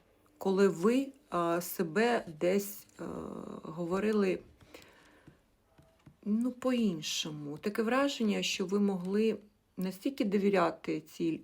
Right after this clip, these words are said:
людині, що не з-, помічали, м, того, що біля вас не та людина, з якою взагалі було потрібно, е, бути.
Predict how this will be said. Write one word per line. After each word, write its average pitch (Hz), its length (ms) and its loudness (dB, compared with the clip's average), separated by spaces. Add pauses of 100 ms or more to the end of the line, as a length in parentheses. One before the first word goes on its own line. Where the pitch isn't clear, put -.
(140)
людині, 160 520 -2
що 190 500 -4
не 190 160 0
з-, 180 100 -12
помічали, 196 920 0 (1900)
м, 226 880 4 (120)
того, 226 360 4
що 190 600 2
біля 196 300 2
вас 240 500 0 (280)
не 196 160 2
та 190 260 0
людина, 175 640 2
з - 120 -14
якою 190 520 0
взагалі 175 560 -2
було 170 300 -4
потрібно, 175 840 -4 (960)
е, - 40 -12 (2000)
бути. 165 340 -10